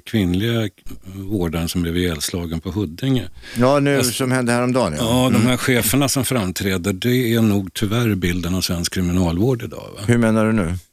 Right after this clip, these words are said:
Speaker 1: Ja, det är väl inte de skarpaste knivarna i lådan direkt, det har man ju märkt. Och, eh, frågan är väl om någon ens skulle ha ett förmansjobb i ett privat företag.
Speaker 2: Det är
Speaker 1: Alltså,
Speaker 2: så illa alltså?
Speaker 1: Ja, alltså du vet,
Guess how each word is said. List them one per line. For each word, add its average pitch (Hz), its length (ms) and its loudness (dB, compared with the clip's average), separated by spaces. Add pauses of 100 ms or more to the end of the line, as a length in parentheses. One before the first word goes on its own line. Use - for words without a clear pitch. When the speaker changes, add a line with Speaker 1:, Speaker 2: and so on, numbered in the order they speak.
(140)
Speaker 1:
Ja, 101 500 -2
det 92 160 -4
är 98 440 -6
väl 98 120 -2
inte 101 240 -2
de 107 100 2
skarpaste - 500 -4
knivarna 78 420 -2
i 76 40 -8
lådan 69 340 -12
direkt, 71 320 -14
det 92 80 -6
har 92 80 -4
man 90 200 -2
ju 78 60 -6
märkt. 69 460 -12
Och, - 600 -10
eh, 85 440 0 (300)
frågan 92 320 -2
är 92 40 2
väl 85 120 0
om 87 120 4
någon 98 260 2
ens 80 160 -4
skulle 82 160 -6
ha 80 40 -6
ett - 80 -10
förmansjobb 82 720 -4
i 90 40 -4
ett - 100 -10
privat 76 340 -14
företag. 82 540 -8 (400)
Speaker 2:
Det 110 100 4
är 127 40 6
Speaker 1:
Alltså, 175 140 4
Speaker 2:
så 127 80 4
illa 82 220 0
alltså? 78 220 -6
Speaker 1:
Ja, 143 300 0
alltså 143 200 -4
du 131 120 -4
vet, 147 160 2